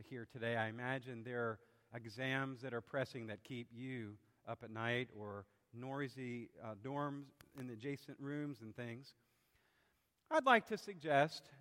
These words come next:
something else that keeps us awake at night, and it was one of the, uh, ones, no matter what I looked at, that popped up in the top two or three, and that is grief. Grief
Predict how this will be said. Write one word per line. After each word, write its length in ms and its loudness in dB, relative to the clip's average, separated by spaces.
something 440 -2
else 260 4
that 140 -8
keeps 260 2
us 220 0
awake 320 0
at 60 -6
night, 220 6
and 120 -4
it 80 -8
was 180 -10
one 280 -4
of 120 -4
the, 220 -2
uh, 140 -4
ones, 420 -4
no 140 -4
matter 220 4
what 160 4
I 160 10
looked 260 -6
at, 220 6
that 140 -6
popped 340 6
up 160 6
in 100 -4
the 160 -6
top 260 8
two 100 -2
or 80 0
three, 400 -2
and 100 -2
that 140 8
is 160 -4
grief. 420 2
Grief 440 6